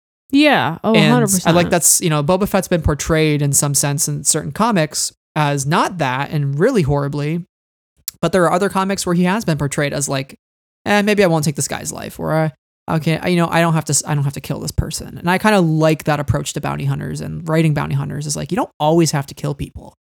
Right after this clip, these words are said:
Speaker 2: Like, what's the conversation look like with a bounty hunter? That's, that's cool for me.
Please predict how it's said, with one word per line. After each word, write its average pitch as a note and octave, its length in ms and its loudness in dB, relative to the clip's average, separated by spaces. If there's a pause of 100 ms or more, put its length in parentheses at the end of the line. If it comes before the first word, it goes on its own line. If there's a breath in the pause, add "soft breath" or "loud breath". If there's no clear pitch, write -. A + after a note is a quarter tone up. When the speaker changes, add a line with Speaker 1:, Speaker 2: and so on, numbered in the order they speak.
(720)
Speaker 2:
Like, D3 160 -4
what's F#3+ 140 -2
the F#3 60 -2
conversation D#3+ 540 2
look D3 160 -10
like - 180 -10
with D3+ 100 -10
a D3 40 -8
bounty - 240 -12
hunter? D#3 360 -6
That's, F3+ 260 0 (100)
that's - 420 0 (180)
cool D#3 200 -2
for - 100 -8
me. D3+ 280 -10